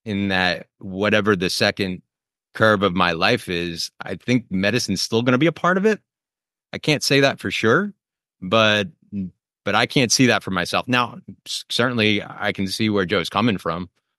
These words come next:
I wanna be that eighty-year-old badass. That's who I wanna be, you know? But, but, but for, for my, for myself, I don't, I don't think that's necessarily something that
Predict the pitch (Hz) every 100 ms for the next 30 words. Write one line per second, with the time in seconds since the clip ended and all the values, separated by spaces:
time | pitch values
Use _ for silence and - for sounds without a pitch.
0 | _ - 117 113 123 120 98 90 87 87
1 | 90 87 87 80 80 82 80 78 - 101
2 | - 98 104 87 80 76 76 80 _ -
3 | 87 87 85 - - - - 113 107 -
4 | _ - 110 104 98 92 - _ _ _
5 | _ 104 117 110 110 107 _ _ _ _
6 | _ _ _ - 104 104 107 101 - -
7 | - 110 104 - 87 92 90 90 - 92
8 | 90 90 78 85 - 92 87 78 - 82
9 | 80 - 80 80 80 78